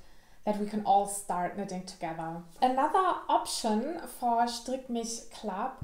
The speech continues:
is, um, that you can take classes with me. We have actually started to offer online classes this year because I love online teaching. Um, I think it's very, an, a very exciting option,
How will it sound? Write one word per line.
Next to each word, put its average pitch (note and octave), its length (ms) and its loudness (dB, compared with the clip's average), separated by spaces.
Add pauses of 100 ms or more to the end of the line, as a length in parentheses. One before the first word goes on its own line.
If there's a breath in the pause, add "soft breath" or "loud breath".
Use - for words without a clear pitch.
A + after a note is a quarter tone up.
is, A3 800 -2
um, G3+ 360 -2
that G#3 240 -4
you A#3+ 60 -6
can B3+ 340 -6
take C4 520 -6
classes D4+ 580 -4
with F3+ 220 -8
me. E3+ 120 -10
We A3 160 -6
have B3 220 -4
actually E4 320 -2
started A#3+ 580 -2
to - 140 -8
offer G#3+ 260 2
online F#3+ 520 -4
classes B3+ 680 -4
this G#3+ 260 -2
year D4 360 0 (560 loud breath)
because A#3 560 6
I A#3 160 4
love A3+ 540 2
online G3 440 -2
teaching. G3+ 720 -8
Um, G3+ 480 -2 (100)
I G#3 100 0
think A#3 300 -6
it's - 200 -10
very, A3 520 0 (100)
an, A3 160 -4
a G#3+ 60 -2
very A3+ 260 0
exciting G#3+ 560 -4
option, A#3 520 -4